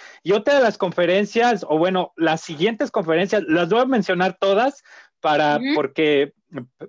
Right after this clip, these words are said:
Speaker 1: para terminar, eh, este dos mil veinte con, con este segundo segmento que tenemos. Eh, la siguiente conferencia que tuvimos, que fue de once de la mañana a doce,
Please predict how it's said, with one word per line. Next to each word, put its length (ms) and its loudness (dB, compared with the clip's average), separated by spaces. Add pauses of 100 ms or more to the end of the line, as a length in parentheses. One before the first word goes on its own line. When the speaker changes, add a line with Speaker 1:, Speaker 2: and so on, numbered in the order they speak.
(140)
Speaker 1:
para 280 0
terminar, 720 -2 (280)
eh, 640 2
este 320 0
dos 200 0
mil 200 0
veinte 480 -2
con, 400 -4
con 160 -4
este 240 -2
segundo 360 -2
segmento 480 -6
que 120 -6
tenemos. 580 -2 (380)
Eh, 320 0
la 180 0
siguiente 400 -2
conferencia 560 -2
que 100 -2
tuvimos, 640 2
que 160 -2
fue 220 0
de 300 0 (200)
once 280 0
de 40 4
la 100 2
mañana 420 0
a 40 0
doce, 560 0